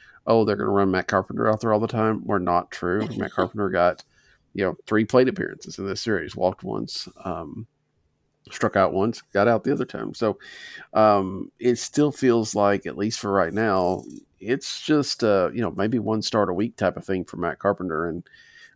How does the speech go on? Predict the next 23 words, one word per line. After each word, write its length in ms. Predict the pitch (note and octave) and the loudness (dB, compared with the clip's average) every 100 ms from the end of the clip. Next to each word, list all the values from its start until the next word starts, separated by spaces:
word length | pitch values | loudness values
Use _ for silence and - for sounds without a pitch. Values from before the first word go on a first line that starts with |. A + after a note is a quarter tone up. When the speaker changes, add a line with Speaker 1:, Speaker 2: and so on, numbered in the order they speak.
| - | -4
Speaker 1:
everybody 360 | A2 G#2 G#2 G2+ | 0 4 4 4
that 180 | F#2+ F2+ | 4 2
is 360 | F2+ - - - | 0 -4 -12 -12
just 240 | F#2+ - | -12 -2
all 140 | G#2 F2+ | 2 2
doom 260 | G#2+ G2 | 2 0
and 100 | F#2 | -2
gloom 280 | F2+ G2+ G2 | -2 -2 -2
about, 400 | F2+ F#2+ F2 C#2+ - | 0 2 4 0 0
"Well, 140 | G2+ | 0
they're 120 | G2+ | 0
gonna 160 | G2 F#2+ | 0 -2
play 260 | - G#2 | 0 0
him 240 | F2+ F2+ F2+ | 0 -2 -2
no 80 | F#2+ | -2
matter 220 | F#2+ F2 | -2 -2
what 180 | E2 G#2 | -2 -2
he 60 | |
does," 480 | E2+ G2 G2 E2 E2 | 0 2 2 0 -2
seems 400 | - A2 G2+ F#2+ | -4 -2 -2 -4
to 80 | - | -10
be 520 | - F#2 F2 F2 F#2 - | -6 -4 -4 -6 -8 -12
inaccurate. 640 | - G2 G2 - - - | -6 -4 -4 -6 -18 -20